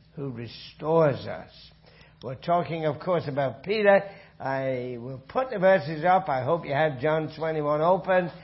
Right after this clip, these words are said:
You know this story probably pretty well.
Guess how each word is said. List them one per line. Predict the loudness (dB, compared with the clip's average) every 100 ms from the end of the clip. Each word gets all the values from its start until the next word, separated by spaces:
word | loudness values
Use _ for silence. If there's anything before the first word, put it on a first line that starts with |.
| -20 -12
You | -8
know | 0 4 4
this | 2 -4 -6
story | -2 0 0
probably | -2 -2 -2 -6 -4
pretty | -2 -2
well. | 2 4 6 4